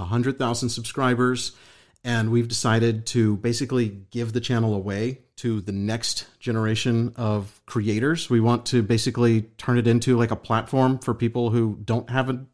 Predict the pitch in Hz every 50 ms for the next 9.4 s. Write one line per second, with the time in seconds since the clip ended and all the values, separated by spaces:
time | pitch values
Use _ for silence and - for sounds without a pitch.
0 | _ _ _ 139 139 127 - - 110 120 127 143 165 180 175 - - - - -
1 | _ _ 131 123 113 113 113 110 101 113 110 - 123 117 110 113 117 113 113 110
2 | 127 120 117 117 117 - - 139 139 127 - - 123 123 139 135 - 208 202 202
3 | 190 - - 123 120 117 117 113 - - - - - - _ _ _ 170 208 208
4 | - 220 147 117 - - - 127 135 143 131 - 131 120 113 - 135 - - -
5 | 107 110 - _ _ _ 135 131 - 143 135 131 127 120 120 - _ _ _ _
6 | _ - 143 135 139 - 120 135 147 143 147 151 143 143 139 135 - - _ 127
7 | 131 - - - 160 175 151 104 107 113 113 - _ _ - 120 120 123 123 120
8 | 117 113 117 113 110 107 107 107 101 - 139 131 117 - - - _ _ _ _
9 | - 101 113 139 170 147 -